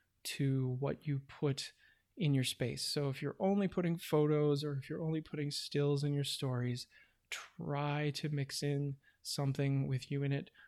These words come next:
or some sort of a video of some kind, or some audio, especially when you're responding back to people. Try to respond back with audio every so often, especially with somebody that you know, because even though it happens in the D M world,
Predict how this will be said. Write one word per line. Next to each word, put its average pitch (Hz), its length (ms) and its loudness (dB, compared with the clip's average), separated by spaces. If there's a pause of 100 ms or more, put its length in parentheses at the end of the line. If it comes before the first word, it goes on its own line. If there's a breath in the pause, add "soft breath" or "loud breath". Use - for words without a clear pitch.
(120)
or 139 380 0
some 139 200 -6
sort 143 200 -2
of 131 180 -2 (160)
a 131 180 -4
video 147 460 2
of 143 100 -2
some 160 200 0
kind, 143 400 2 (420 loud breath)
or 151 260 4
some 151 280 -2
audio, 135 520 -2 (140)
especially 151 580 4
when 139 200 4
you're 139 100 2
responding 139 400 -4
back - 300 -10
to - 120 -14
people. 175 420 0
Try 147 240 0
to 165 140 -4
respond 135 580 0
back 131 260 -6 (100)
with 214 160 -6
audio 196 540 0 (240)
every 170 280 2
so 160 180 0
often, 143 380 2 (240 loud breath)
especially 208 300 4
with 185 100 4
somebody 175 240 4
that 160 100 2
you 143 120 4
know, 143 380 4 (260 loud breath)
because 147 480 2
even 175 260 2
though 151 140 4
it 143 80 2
happens 143 380 0
in 143 100 -4
the 139 60 -4
D 139 220 -4
M 147 200 -4
world, 156 380 0